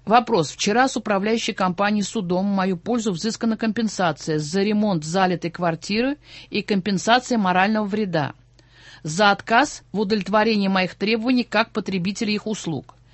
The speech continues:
Несмотря на мои возражения, сумма затрат определена по смете управляющей компании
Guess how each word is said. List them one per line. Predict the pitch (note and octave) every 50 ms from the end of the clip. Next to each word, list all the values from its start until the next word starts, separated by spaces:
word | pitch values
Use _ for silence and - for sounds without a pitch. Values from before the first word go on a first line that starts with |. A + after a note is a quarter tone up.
| - - - - _
Несмотря | - G3+ F#3+ - A3+ A3+ A3 - D4 D4
на | C#4 B3+
мои | A#3 A3+ A#3+
возражения, | A#3+ A#3+ A3+ G#3 A3+ A3 G#3 F#3 E3 E3+ E3+ E3+ E3+ F3+ F#3
сумма | - - - C4 C4+ B3 A#3+ G#3+
затрат | F3+ G3 F#3+ F#3 - F3 E3+ F#3+ G3+ -
определена | - G3 G3 - G#3 G#3 F#3 G3+ G3 G3+ G#3 A3+ B3
по | B3 - - B3 A#3
смете | - - A#3 G#3+ G3 F3+ E3 - F3
управляющей | F3 E3+ F#3 F3+ F3 F3 F#3 F#3 F3 E3 - E3+
компании | E3 - F3 E3+ F3 E3 E3+ D#3+ D#3+ E3 D#3+ D#3 D#3+